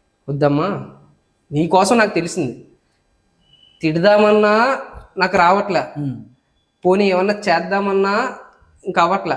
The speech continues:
Speaker 2: మ్మ్.
Speaker 1: నువ్వు నాకు ఫోన్ చేయొద్దు, నువ్వు నాతో మాట్లాడొద్దు, ప్లీజ్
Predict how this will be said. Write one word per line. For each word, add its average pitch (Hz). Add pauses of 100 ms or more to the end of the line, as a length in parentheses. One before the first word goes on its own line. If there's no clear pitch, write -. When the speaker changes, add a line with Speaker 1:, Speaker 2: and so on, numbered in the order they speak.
Speaker 2:
మ్మ్. 143
Speaker 1:
నువ్వు 147
నాకు 151
ఫోన్ 143
చేయొద్దు, 156
నువ్వు -
నాతో 123
మాట్లాడొద్దు, 143
ప్లీజ్ 214